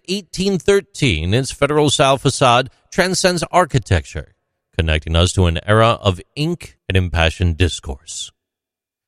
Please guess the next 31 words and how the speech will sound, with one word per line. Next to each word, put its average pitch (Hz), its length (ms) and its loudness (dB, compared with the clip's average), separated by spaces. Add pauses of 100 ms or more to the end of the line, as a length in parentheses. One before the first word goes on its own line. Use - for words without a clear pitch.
(120)
Picture 107 400 2
the 104 120 0
landscape 80 640 0
as 85 120 -2
Thomas 101 340 0
Ritchie 98 220 0
began 87 360 0
his 78 200 -2
journey, 69 460 -4 (200)
a 90 60 0
man 110 400 0
with 104 180 0 (100)
ink 139 500 -2
and 107 260 -2
influence. 85 920 -4 (640)
The 92 80 -2
sun's 92 400 2
golden 95 360 2
embrace 87 560 0
on 85 280 -2 (140)
the 92 60 0
structure 101 640 0
of 87 160 0
this - 320 -4 (160)
significant 101 840 0
house, 82 440 -4
the 104 220 0
artisan's 113 580 0
labor 98 340 2
and 95 160 0
skill, 85 460 -2